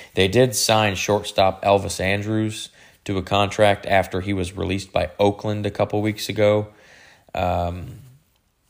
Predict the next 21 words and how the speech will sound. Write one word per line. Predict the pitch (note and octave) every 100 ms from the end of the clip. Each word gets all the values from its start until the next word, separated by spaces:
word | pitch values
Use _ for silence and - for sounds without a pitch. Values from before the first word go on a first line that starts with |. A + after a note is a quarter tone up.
| _ -
now, | A2 G#2 G2+ - -
this | G2 C#3 F3+ -
stat | - G#2+ F#2 F2 F2+ - -
is | F#2+ F2+ F2 F2+ -
another | G#2 A2+ G#2+ G2
baseball | F2 F#2+ F#2+ - F2+ F2
stat | E2+ - F2+ F#2 E2
that | F2+
is | F2+ F2+
just | - G2 -
simply | G2+ F#2 F#2 E2+
preposterous. | - E2+ F#2+ F#2 - - C#2 A2 - - - - - - - - -
Uh, | F#2+ F#2+ F#2 - - -
it, | A#2 -
it | G#2+ F2
came | B2+ D3+ C3+
out, | A#2+ G#2+ G#2+ - - -
I | G2
saw | - A#2+ A#2+ A#2+
it | A#2+ A2
when | G2+ G2 F#2+ F#2 F#2